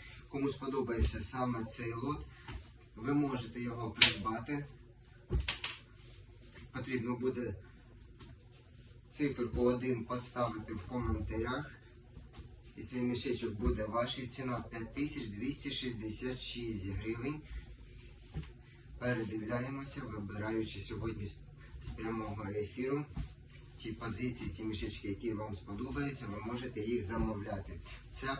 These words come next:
позиція йде середні та великі розміри. Брюки мілітарі, трикотажні, середніх та великих розмірів. На манжетику та завужені донизу.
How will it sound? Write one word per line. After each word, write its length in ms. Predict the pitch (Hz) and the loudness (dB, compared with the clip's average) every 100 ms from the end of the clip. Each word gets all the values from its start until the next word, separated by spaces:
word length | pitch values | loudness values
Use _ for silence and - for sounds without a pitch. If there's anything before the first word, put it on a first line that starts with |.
| - | 0
позиція 460 | 113 139 - 117 | 4 8 8 8
йде 240 | 113 123 117 | 6 6 2
середні 580 | - 104 127 143 127 | 2 0 2 2 2
та 280 | 107 120 120 | -2 0 0
великі 480 | 117 110 127 131 123 | 0 0 2 0 0
розміри. 500 | 123 123 107 104 87 - - - - - - - - - - - - - - | 2 2 0 -2 -2 -6 2 12 12 12 12 0 -6 -12 -14 -16 -18 -16 0
Брюки 520 | 110 143 127 117 104 90 - - - - - | 6 6 6 2 -2 -4 -10 -18 -18 -16 -2
мілітарі, 720 | 127 139 139 143 147 143 143 - - | 2 4 4 2 2 2 2 -4 0
трикотажні, 840 | 123 131 135 131 - 120 104 117 | 4 4 2 -2 -2 0 2 2
середніх 640 | 120 113 110 131 127 113 | 2 2 6 6 4 0
та 220 | - 127 127 | 0 2 4
великих 560 | 113 127 120 120 123 | 6 6 6 2 0
розмірів. 420 | 127 113 104 101 113 | 2 4 4 2 2
На 100 | 120 | 4
манжетику 680 | 120 110 98 139 123 120 | 4 4 2 2 2 0
та 260 | 120 117 131 | 2 2 2
завужені 600 | 120 113 127 120 123 120 | 2 0 2 2 2 2
донизу. 540 | 104 120 120 120 90 | 2 4 6 4 2